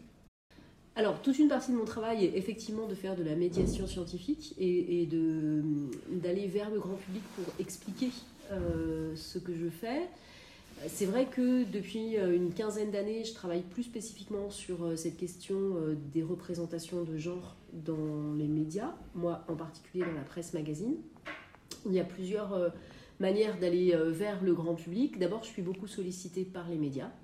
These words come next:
<laughs> Donc, euh, je donne beaucoup d'entretiens presse écrite, je donne pas mal d'entretiens aussi en radio et parfois un peu en télévision pour, euh, présenter la recherche. Alors, pour présenter en fait les différents, souvent les différents types de publications.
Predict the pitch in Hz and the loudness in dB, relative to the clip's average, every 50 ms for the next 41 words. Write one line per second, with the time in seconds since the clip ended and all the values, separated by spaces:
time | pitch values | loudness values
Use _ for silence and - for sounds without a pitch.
0 | - - 139 - - - - - - - - - 320 269 - - 160 156 170 180 | -12 -12 -12 -12 -12 -20 -20 -20 -20 -16 -14 -10 -10 -10 -10 -4 0 2 4 4
1 | 170 - - 196 175 170 170 165 175 175 175 175 170 170 165 160 165 180 175 - | 2 2 2 2 4 4 4 6 6 6 8 6 6 4 4 2 -2 -4 -6 -6
2 | - 214 190 190 180 180 - - 185 180 180 - 208 202 202 202 202 196 196 - | -8 -2 0 2 2 0 0 0 -2 -2 0 -2 -2 0 0 0 0 -2 -4 -8
3 | - - - - - - - - - - - 180 175 - 196 185 - - 240 247 | -14 -18 -20 -20 -18 -14 -14 -14 -12 -4 -4 -4 -4 -4 -6 -8 -4 -4 -4 -4
4 | - - - 269 269 262 262 247 - 185 180 - 165 156 165 170 170 175 170 - | -4 -4 -4 -2 0 0 -2 -2 -2 -8 -8 -8 -4 -2 0 0 2 0 0 -2
5 | 175 156 170 170 180 180 170 170 165 - - 175 - - 185 175 180 180 185 185 | -2 -2 0 0 0 0 0 -2 -2 -4 -6 -8 -6 -4 -2 -2 0 0 0 0
6 | - - 170 160 - - - - 190 180 170 151 147 151 151 156 180 180 175 165 | 0 0 -2 -4 -4 -10 -8 -4 -2 0 0 0 0 -2 -4 -2 -2 -2 -2 -2
7 | 165 180 214 226 240 240 247 247 240 - 170 165 165 143 143 - - 185 175 170 | -2 -2 -2 0 0 2 2 2 2 2 0 0 -2 -6 -8 -6 -6 -4 -2 -2
8 | 160 151 151 - 170 156 151 151 151 151 147 143 143 143 143 151 160 190 240 - | -2 -2 -2 -2 -2 -2 -2 -2 -2 -2 0 0 -2 -4 -4 -4 -2 -2 -4 -4
9 | - - 151 147 - 214 233 226 196 202 175 160 156 156 - - 185 165 165 165 | -8 -12 -14 -12 -8 -6 -6 -4 0 0 2 2 0 -2 -2 -2 0 0 2 0
10 | 160 160 196 208 214 220 226 226 233 226 226 220 226 - - - - - - - | -2 -2 -2 -4 -4 -2 0 0 0 0 0 -2 -2 -4 -10 -18 -20 -20 -10 0
11 | 190 180 180 180 170 175 180 180 - 226 226 240 262 269 254 - 190 170 170 165 | 2 2 2 2 0 0 -2 -2 -2 -2 0 0 0 0 0 0 0 0 0 0
12 | - - 185 - - - 233 208 214 214 214 262 262 233 214 226 240 233 - 226 | -2 -10 -14 -14 -4 -2 -2 0 0 0 2 2 2 2 2 2 -2 -2 0 -2
13 | 190 180 185 180 - 208 190 196 208 214 202 - - - - - 208 226 240 233 | -2 -2 -4 -4 -4 -4 -2 0 -2 -2 -4 -6 -12 -14 -10 -6 -2 0 2 2
14 | 214 185 180 185 208 185 196 196 190 - - 196 180 185 185 - - 175 180 190 | 2 0 -2 -4 -2 -2 -2 -2 -4 -6 -8 -6 -6 -6 -8 -8 -8 -4 -4 -2
15 | 180 196 185 185 - - 254 | 0 0 -2 -2 -2 -4 -6